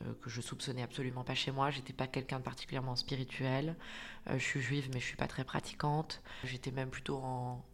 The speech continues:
en opposition à, à ma religion, à, on va dire, au côté, euh,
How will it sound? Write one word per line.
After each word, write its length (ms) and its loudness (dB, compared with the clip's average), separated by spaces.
en 140 0
opposition 680 0
à, 240 4
à 100 0
ma 140 4
religion, 840 2
à, 320 2
on 60 -4
va 80 4
dire, 180 0
au 60 0
côté, 440 0
euh, 200 2